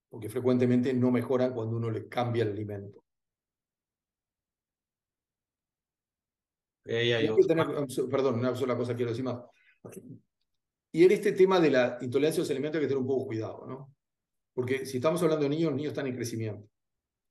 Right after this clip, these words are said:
Speaker 1: Y uno a veces se focaliza mucho en alimentos y empieza a sacar cosas y hace,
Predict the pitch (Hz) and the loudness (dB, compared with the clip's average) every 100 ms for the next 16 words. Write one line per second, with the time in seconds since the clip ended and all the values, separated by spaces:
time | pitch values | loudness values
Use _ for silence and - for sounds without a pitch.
0 | _ 131 147 156 156 165 - 135 123 - | _ -2 2 4 2 0 0 0 0 -2
1 | 143 110 127 - 147 147 156 143 127 123 | -2 0 -2 -2 -2 -2 -2 0 2 2
2 | 135 147 170 165 123 131 117 - 120 131 | 0 -2 -6 -6 -6 -4 -4 -4 -4 -4
3 | 127 139 135 165 160 - _ _ _ _ | -2 -4 -2 -4 -8 -12 _ _ _ _
4 | _ _ - 135 143 - 165 - - | _ _ -4 2 2 4 2 0 -6